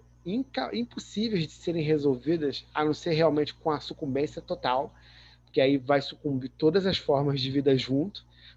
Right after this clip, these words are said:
pra recomeçar o planeta do zero, <laughs> que é o que eu acho, eu acho isso, o, o, é de uma ignorância, assim, tão grande,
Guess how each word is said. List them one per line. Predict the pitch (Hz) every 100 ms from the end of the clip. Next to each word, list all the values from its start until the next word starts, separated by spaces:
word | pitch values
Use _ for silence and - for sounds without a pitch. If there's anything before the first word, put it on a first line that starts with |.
| -
pra | 156
recomeçar | 147 156 - 170 165 139 151
o | 160
planeta | 160 156 156
do | 147 139
zero, | 123 143 147 143 - - - 165 -
<laughs> | 147 - - - -
que | - 160
é | 156
o |
que | 170 165
eu | 156
acho, | 151 156 - 165
eu | 135 135
acho | 147 -
isso, | - 165
o, | 147 139 127 123 127
o, | 127 123 - -
é | 143
de | 131
uma | 170 180
ignorância, | 143 143 131 131
assim, | 139 - 131
tão | - 170 175
grande, | 131 147 139 107